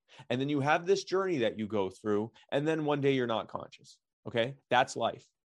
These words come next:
All right. There is no destination. And by the way, this is whether you're religious, not religious, whatever. Okay. If you're a believer that you have a, an immortal soul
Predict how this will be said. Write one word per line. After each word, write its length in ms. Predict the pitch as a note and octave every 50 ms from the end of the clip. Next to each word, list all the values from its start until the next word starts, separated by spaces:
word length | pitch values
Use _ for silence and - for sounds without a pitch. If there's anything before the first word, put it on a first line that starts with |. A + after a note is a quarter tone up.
| _ _ -
All 100 | - G#2
right. 200 | G2 A2 C#3+ - - - _ _ _ _ _ _ _ _ -
There 140 | C#3+ D3 -
is 340 | - E3 E3+ F3 D#3+ D3 D#3
no 140 | E3 D#3
destination. 920 | C#3+ C#3 C#3+ C3+ B2+ - - B2 A#2 A2 G#2 G2+ G2+ - - - - - - _ _ - -
And 120 | - D3+ C#3+
by 140 | G#3 G3
the 60 | F3+ E3
way, 120 | E3 D3
this 200 | C3 D#3 C#3+ -
is 80 | D3 C3
whether 180 | C#3 C3+ B2+
you're 140 | B2 A#2 A2+
religious, 440 | G2+ A2+ B2+ D#3 D#3+ C3+ D3+ C3+ -
not 180 | C#3+ C3+ A#2
religious, 340 | F#2+ B2+ B2 A#2 A2 A2+ - -
whatever. 400 | A2+ G#2 G2 F2 - - - - -
Okay. 160 | G#2+ A#2 A#2
If 100 | A#2+ A#2+
you're 140 | C3 C3+ D#3
a 40 | D#3
believer 300 | C#3+ C#3 C#3+ C#3+ B2+ C3
that 140 | B2 A#2+ -
you 100 | A#2+ A#2
have 100 | A2+ G#2
a, 140 | G#2 G#2+ D#2+
an 320 | G#2 A2 G#2+ - - A#2 A2
immortal 360 | G#2 G#2 A2 B2+ B2 A#2 A2
soul 400 | - - C3 A#2+ A#2+ A#2 A2